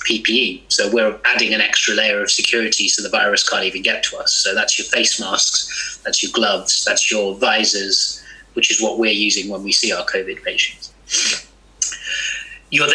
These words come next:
then second line of defense in the innate immunity is once the pathogen, so the virus, the bacteria, the fungus, it's breached your um, it's breached your first line of defense, your skin or the mucosal membrane, and it's now in your tissue.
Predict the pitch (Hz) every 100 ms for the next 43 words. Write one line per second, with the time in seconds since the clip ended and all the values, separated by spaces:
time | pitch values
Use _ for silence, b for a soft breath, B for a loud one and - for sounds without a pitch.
0 | 160 151 143 - - - 127 120 110 107
1 | - 117 113 - 110 110 107 123 120 120
2 | - 104 98 95 - 101 98 110 117 127
3 | - - 110 104 - - - - 117 110
4 | 101 98 - - - - 104 98 104 104
5 | 104 - - - 110 101 98 95 - 104
6 | 98 95 - - B B - - _ -
7 | - - - 135 151 - - - - 120
8 | 113 107 104 - - - _ - 113 107
9 | 104 104 110 - - 143 - - 127 -
10 | 120 110 117 104 101 - 110 - 107 -
11 | 120 107 104 104 110 113 101 98 98 95
12 | 95 107 113 110 - 143 123 113 120 123
13 | 110 104 104 101 - - - - 95